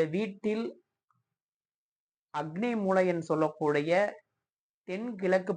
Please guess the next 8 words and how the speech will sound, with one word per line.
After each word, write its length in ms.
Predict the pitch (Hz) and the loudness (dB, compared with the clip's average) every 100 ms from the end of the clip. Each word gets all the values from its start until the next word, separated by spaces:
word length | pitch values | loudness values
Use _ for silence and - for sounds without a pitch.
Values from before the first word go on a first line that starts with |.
| - | 0
பகுதி 300 | 156 156 135 - _ - 185 151 | 0 0 -2 -6 _ -20 -6 2
பாதிக்கப்பட்டு 640 | 165 185 190 - - - 139 | 4 4 0 -4 -4 -4 -2
இருந்தால் 360 | 135 131 160 240 - | -2 0 0 0 -2
கண்டிப்பா 420 | 151 175 170 165 180 | -2 0 -4 -4 -6
இந்த 120 | 151 135 | -4 -6
சூழ்நிலை 260 | 131 135 135 | -6 -6 -4
நடக்கும். 440 | 120 120 - 123 110 101 _ _ _ _ _ _ _ _ - | -6 -8 -10 -12 -12 -16 _ _ _ _ _ _ _ _ -6
அதாவது 360 | 160 175 196 | -2 0 0